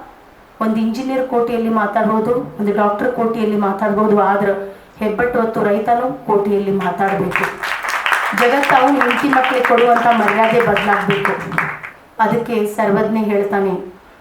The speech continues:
"ಒಕ್ಕಲಿಲ್ಲದ ಊರು, ಮಕ್ಕಳಿಲ್ಲದ ಮನೆ, ಲೆಕ್ಕವಿಲ್ಲದ ಬೇಹಾರ, ಈ ಮೂರು ದುಃಖ ಕಾಣೆಂದ ಸರ್ವಜ್ಞ." ಯಾವೂರೊಳಗೆ ಒಕ್ಕಲಿಗರಿಲ್ಲ, ಅಲ್ಲಿ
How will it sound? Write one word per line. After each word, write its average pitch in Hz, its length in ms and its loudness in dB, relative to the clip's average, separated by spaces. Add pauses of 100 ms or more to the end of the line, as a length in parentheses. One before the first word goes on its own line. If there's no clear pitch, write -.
(120)
"ಒಕ್ಕಲಿಲ್ಲದ 214 920 0
ಊರು, 233 540 -2 (240)
ಮಕ್ಕಳಿಲ್ಲದ 226 680 -2 (120)
ಮನೆ, 208 380 -2 (380)
ಲೆಕ್ಕವಿಲ್ಲದ 226 760 0
ಬೇಹಾರ, 208 680 0
ಈ 214 140 0
ಮೂರು 208 320 2
ದುಃಖ 196 220 -2
ಕಾಣೆಂದ 202 500 0
ಸರ್ವಜ್ಞ." 185 580 -2 (680)
ಯಾವೂರೊಳಗೆ 240 500 2
ಒಕ್ಕಲಿಗರಿಲ್ಲ, 262 640 2 (840)
ಅಲ್ಲಿ 226 280 0